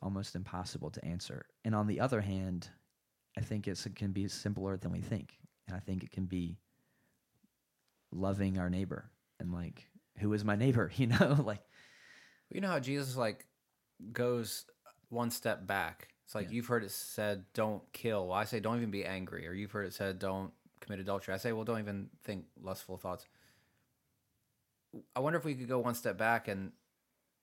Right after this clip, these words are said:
Speaker 2: even think about, like, our, our rhetoric, our tone, like, just being removed from the bloodthirst
Speaker 1: Yeah.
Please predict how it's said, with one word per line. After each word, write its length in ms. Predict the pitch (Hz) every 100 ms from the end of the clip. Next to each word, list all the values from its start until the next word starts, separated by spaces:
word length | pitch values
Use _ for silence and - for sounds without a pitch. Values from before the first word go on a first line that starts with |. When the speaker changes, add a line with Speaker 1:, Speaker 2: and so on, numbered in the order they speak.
| _ - -
Speaker 2:
even 260 | - 113 104
think 240 | - 113
about, 320 | 107 104 101 95
like, 240 | 98 - _ _ _ _ _ _ _ _ _ _ -
our, 240 | 104 95 - -
our 200 | 98 95 98
rhetoric, 560 | 101 110 131 139 135 - _ _ _ _ _ _ _ -
our 180 | 101 92
tone, 760 | - - 113 120 127 127 127 127 - _ _ _ _ _ -
like, 140 | 110
just 200 | 110 - - - 101
being 260 | 123 120
removed 560 | 110 107 107 107 110 104
from 500 | - - 98 98 101 - _ _ _ -
the 160 | 98
bloodthirst 1080 | 92 110 117 113 - 104 98 95 - - - - -
Speaker 1:
Yeah. 160 | 92